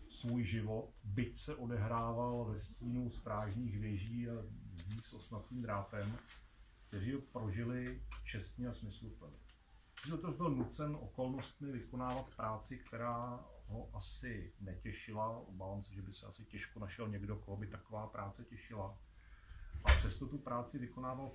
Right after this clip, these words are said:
tak, aby mohl nejslabším, těm, kteří byli nejvíc týráni, nejvíc ostrakizováni v rámci protektorátu,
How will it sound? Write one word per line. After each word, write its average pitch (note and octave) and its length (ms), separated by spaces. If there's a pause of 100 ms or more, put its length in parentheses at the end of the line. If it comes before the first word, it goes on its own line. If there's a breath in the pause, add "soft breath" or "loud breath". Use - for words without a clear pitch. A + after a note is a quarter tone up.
tak, - 340 (1400)
aby G#2 200
mohl C3 280
nejslabším, A#2+ 1080 (160)
těm, A2+ 200
kteří B2 340
byli A#2+ 320
nejvíc A#2 500
týráni, G#2+ 440
nejvíc G#2 320
ostrakizováni G#2 1080 (120)
v - 220
rámci G#2 360
protektorátu, G2+ 920